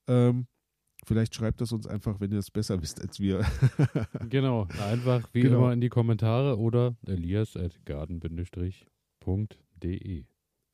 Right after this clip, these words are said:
Speaker 1: Richtig. Ähm, die Ernte zwischen sechzig und hundertvierzig Tage, je nach,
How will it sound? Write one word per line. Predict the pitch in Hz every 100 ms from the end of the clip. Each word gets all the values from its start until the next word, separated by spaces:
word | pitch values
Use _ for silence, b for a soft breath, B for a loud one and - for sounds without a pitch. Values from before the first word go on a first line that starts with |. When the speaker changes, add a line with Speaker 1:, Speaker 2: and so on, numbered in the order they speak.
| 101
Speaker 1:
Richtig. | 127 165 120 95 - _ _ B B B -
Ähm, | 127 143 143 151 147 _ _ -
die | 139
Ernte | 147 214 220 170 202 _ _ _ _ _ _ _ _ _ _ -
zwischen | - 175 - 135
sechzig | 147 147 - 135
und | 117
hundertvierzig | 127 131 - 117 - 113
Tage, | 104 107 123
je | 117 104 110
nach, | 107 104 -